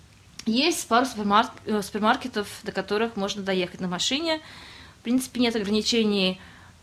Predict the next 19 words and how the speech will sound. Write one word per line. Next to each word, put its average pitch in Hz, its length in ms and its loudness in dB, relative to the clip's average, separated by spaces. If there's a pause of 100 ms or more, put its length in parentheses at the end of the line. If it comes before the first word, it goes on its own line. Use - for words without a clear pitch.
(240)
в - 60 -18
какой 233 200 0
супермаркет 208 520 0
можно 196 240 -2
поехать, 254 680 0
но 233 220 4
есть 254 220 2
ограничения 226 840 0 (160)
на 208 120 -2
вход. 185 480 -2 (160)
То - 60 -12
есть 196 80 -8
больше 226 240 2
одного 208 260 4
человека 220 540 2
из - 500 0
семьи 226 360 0
не 277 120 -2
пускают 170 520 -2